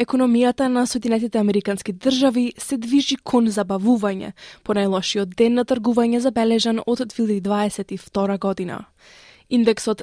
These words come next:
Dow Jones Industrial Average претрпе загуба од два запирка шест одсто,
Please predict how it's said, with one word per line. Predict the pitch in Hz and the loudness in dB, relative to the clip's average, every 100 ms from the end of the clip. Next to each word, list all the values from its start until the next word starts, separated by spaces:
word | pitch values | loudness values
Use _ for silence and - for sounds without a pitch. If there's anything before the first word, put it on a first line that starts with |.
| 202 | -4
Dow | 202 196 196 | -2 0 0
Jones | 175 208 214 214 | 0 2 2 2
Industrial | 214 202 - - 196 196 | 0 0 -2 -4 -4 0
Average | 208 226 208 214 - - - _ | 2 2 0 -2 -2 -14 -20 _
претрпе | 262 277 277 269 | 0 0 0 0
загуба | 240 262 277 262 233 | 2 0 2 0 0
од | 254 - | -4 -4
два | - 240 | -2 0
запирка | 247 262 254 247 | 0 -4 -4 -4
шест | - 202 190 - | -2 -2 -4 -8
одсто, | - - | -10 -10